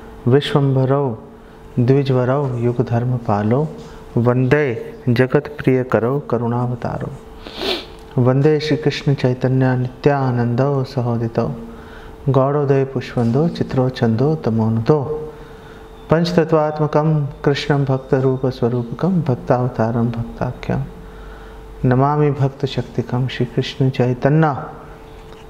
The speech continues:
प्रभु नित्यानन्द श्री अद्वैत गदाधर शिवासदि गौर भक्तवृन्दा।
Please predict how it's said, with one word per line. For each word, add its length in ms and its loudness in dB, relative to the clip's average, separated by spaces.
प्रभु 320 4
नित्यानन्द 920 2
श्री 200 -2
अद्वैत 420 0
गदाधर 520 0
शिवासदि 640 -2
गौर 320 0
भक्तवृन्दा। 800 -2